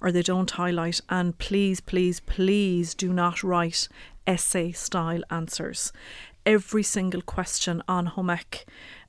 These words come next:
um, the marking scheme, it's so many points by so many marks.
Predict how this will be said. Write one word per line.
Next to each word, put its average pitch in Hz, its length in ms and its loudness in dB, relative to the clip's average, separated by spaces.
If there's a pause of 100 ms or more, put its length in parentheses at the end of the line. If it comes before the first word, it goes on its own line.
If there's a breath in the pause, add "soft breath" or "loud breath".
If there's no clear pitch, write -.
um, 170 440 2 (160)
the 175 60 -2
marking 190 420 2
scheme, 180 460 -2 (100)
it's - 300 -6
so - 320 2
many 196 180 2
points - 640 -4 (200)
by 180 100 -2
so 175 260 -2
many 175 180 0
marks. - 560 -4